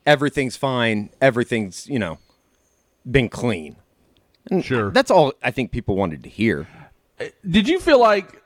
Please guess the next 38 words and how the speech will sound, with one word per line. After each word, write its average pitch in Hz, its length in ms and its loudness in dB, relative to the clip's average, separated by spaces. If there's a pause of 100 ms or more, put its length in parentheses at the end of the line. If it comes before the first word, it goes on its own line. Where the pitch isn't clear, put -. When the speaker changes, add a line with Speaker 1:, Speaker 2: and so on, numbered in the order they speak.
Speaker 2:
after 180 380 0
the 156 140 -2
game, 127 680 0
the 139 200 2
real 170 280 4
beef 131 460 -2
was, 123 640 2
or 147 240 4
in, 147 340 -2
you 151 140 4
know, 127 240 2
in, 117 340 -2 (580)
yeah, 190 140 6
I 190 80 2
guess 202 200 -2
really 160 280 2
focus 143 320 0
on 139 100 0
after 127 140 0
the 123 60 -6
game, 123 140 -2 (260)
when 190 160 4
he 202 60 4
was 170 140 4
like, 165 240 2
"I 165 120 4
don't 170 180 0
know 160 120 0
why 135 260 2
they're 113 120 -4
doing 95 380 -8
that." 71 280 -16 (100)
Speaker 1:
That 147 260 2
was 151 240 -2
Speaker 2:
Y-, 180 80 -6
Speaker 1:
the 139 300 4
Speaker 2:
you 185 60 2
don't? 233 540 2